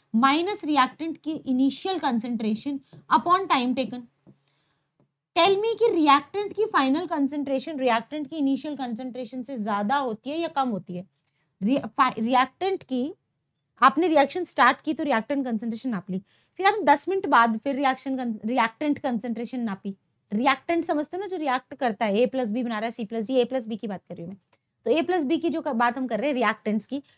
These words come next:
तो उसकी कंसंट्रेशन जो है वो वक्त के साथ घटती है कि बढ़ती है?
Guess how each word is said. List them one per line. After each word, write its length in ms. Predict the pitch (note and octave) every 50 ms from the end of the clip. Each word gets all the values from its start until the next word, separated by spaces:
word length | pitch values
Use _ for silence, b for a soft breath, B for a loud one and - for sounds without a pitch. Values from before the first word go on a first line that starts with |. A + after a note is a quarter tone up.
| b b b
तो 100 | - C4+ C4+
उसकी 220 | C4 - - F4+
कंसंट्रेशन 880 | F4 - C4 A#3+ A#3 - C#4 C#4 C4+ B3+ B3+ B3 B3 A#3 - - D#4 D4
जो 100 | C4 C#4
है 60 | C#4+
वो 180 | C4 D4 C#4 A#3 G3 F#3+
वक्त 340 | A#3+ C4+ C4 _ _ -
के 140 | D#4 - E4+
साथ 140 | - E4 D#4
घटती 520 | B3+ A3+ G3 A3 G#3+ G3 - _ - C4
है 100 | D4 E4
कि 120 | F4 F4 F4+
बढ़ती 360 | C4+ A3+ F3 E3+ _ - D3
है? 140 | E3 E3+